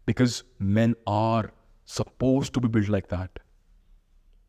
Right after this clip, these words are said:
So that's all I'm saying. You're supposed to move out from your home. अगर बाहर नहीं निकलोगे ना, it's gonna be very, very dangerous for you to live your whole life,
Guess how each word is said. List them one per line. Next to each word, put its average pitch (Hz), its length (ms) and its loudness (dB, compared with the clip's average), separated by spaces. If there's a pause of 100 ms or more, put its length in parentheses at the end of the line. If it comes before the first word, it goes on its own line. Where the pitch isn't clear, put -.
(540)
So - 80 -8
that's 110 280 2
all 123 140 2
I'm 139 140 2
saying. 104 240 0
You're 107 100 2
supposed 110 420 -2
to 120 60 -4
move 98 300 -2
out 104 220 -2
from 104 240 0
your 101 100 0
home. 104 320 -4 (440)
अगर 95 160 -4
बाहर 110 440 0
नहीं 104 400 0
निकलोगे 139 380 2
ना, 104 140 0 (420)
it's - 140 -12
gonna 101 180 2
be 104 160 2
very, 110 360 2
very 110 280 0
dangerous 101 360 2
for 98 120 -4
you 95 120 0
to - 80 -4
live 92 320 -2 (280)
your 95 80 -4
whole 95 240 -2
life, 87 260 -2